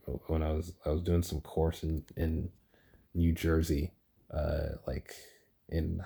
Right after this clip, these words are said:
high school, senior year of high school, um, and, and this movie, I, you know, I, it was,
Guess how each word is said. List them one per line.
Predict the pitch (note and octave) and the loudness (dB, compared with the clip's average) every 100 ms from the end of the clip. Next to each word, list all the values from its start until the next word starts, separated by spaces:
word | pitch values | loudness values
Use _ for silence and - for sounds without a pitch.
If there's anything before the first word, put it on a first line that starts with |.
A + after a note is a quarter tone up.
| - - | -8 0
high | F2 | 2
school, | F2 - B1+ - | 2 0 0 0
senior | - - F2 F2 | -2 2 6 6
year | E2 D#2+ | 4 0
of | D#2+ | -2
high | |
school, | E2 - - E2+ - _ _ _ _ _ | -4 -6 -6 -6 -10 _ _ _ _ _
um, | F2 D#2 D#2+ D#2 F2+ F2+ _ _ | -2 0 0 -2 -6 -10 _ _
and, | - E2 D#2+ D#2+ D#2 - _ _ _ _ _ _ _ _ _ - | -2 0 0 -2 -4 -10 _ _ _ _ _ _ _ _ _ -4
and | E2+ D#2+ - - - _ _ _ _ _ | -2 -2 -4 -8 -12 _ _ _ _ _
this | F2 F2+ E2+ F2 | 2 4 4 4
movie, | E2 D#2+ D#2 | 4 4 2
I, | - - - | 0 -4 -2
you | D#2 | 0
know, | - - - | 0 -2 -6
I, | - - - - - _ _ | -4 -6 -8 -14 -16 _ _
it | D#2+ | -2
was, | D#2 D#2 D#2+ - - - | 0 0 -4 -8 -14 -16